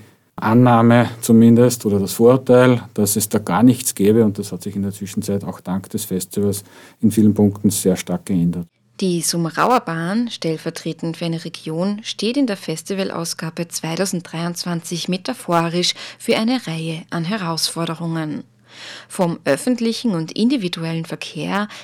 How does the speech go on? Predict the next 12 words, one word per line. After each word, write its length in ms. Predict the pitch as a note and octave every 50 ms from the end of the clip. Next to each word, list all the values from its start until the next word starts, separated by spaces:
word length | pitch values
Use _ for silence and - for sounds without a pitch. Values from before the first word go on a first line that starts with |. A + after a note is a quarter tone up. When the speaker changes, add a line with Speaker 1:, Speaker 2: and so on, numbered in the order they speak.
| - _
Speaker 2:
dem 180 | - E3 D#3 D#3
Umgang 500 | - - F3+ G#3 B3 C4 B3 G#3 F#3+ F#3
mit 180 | E3+ E3 - -
Ressourcen 580 | D#3+ - - F3 F#3 G#3+ G#3+ - A3 G#3 G3+ - _
bis 240 | - B3 C4 - -
hin 320 | - F3+ F3+ F#3 F#3 F3
zu 140 | F3+ - E3
den 160 | D#3+ E3+ E3
Grenzen 600 | E3 - - D#3 D#3 D#3 D3+ - - E3 E3 E3
in 180 | - E3 E3 E3
den 280 | D#3+ E3+ F3+ A3 A#3 -
Köpfen. 720 | - - - D#3 - - - - - D3 C#3+ C#3+ C#3+ -